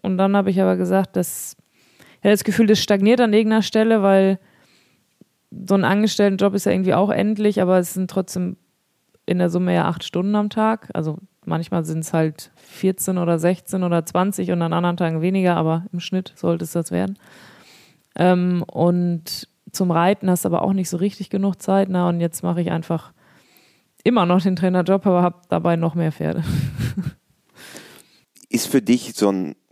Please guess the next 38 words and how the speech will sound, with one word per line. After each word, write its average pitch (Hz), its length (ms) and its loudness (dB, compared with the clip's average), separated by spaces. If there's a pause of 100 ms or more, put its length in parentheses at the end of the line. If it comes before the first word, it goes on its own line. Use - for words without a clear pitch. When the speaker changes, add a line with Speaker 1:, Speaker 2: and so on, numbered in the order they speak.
(140)
Speaker 2:
ganz 87 240 -4
großer 92 300 0
Erfolg, 120 640 -2 (140)
ist - 160 -6
das 95 100 -4
für 95 100 -6
dich - 140 -12
nur 87 120 -2
ein 85 60 -4
Meilenstein? 117 600 -2
Ist 101 160 -4
das 90 120 -4
das 90 160 -4
Ergebnis? 92 440 -2
Wir 90 60 2
haben 87 100 -2
hier 98 160 2
schon 95 300 -2 (480)
so 95 140 0
viele 87 600 2 (160)
namhafte 92 640 -2
Reiter 98 300 0
gehabt 101 180 -2
und 95 60 -4
das 92 120 0
ist 98 40 -6
immer 101 100 0
ganz 95 200 -4
spannend 110 280 -4
zu 107 180 -4
beobachten, 113 380 0
finde 113 240 0
ich. 107 120 -8 (400)
Für - 120 -4
die 101 160 2
einen 104 280 2
ist - 180 -2
das, 92 240 -2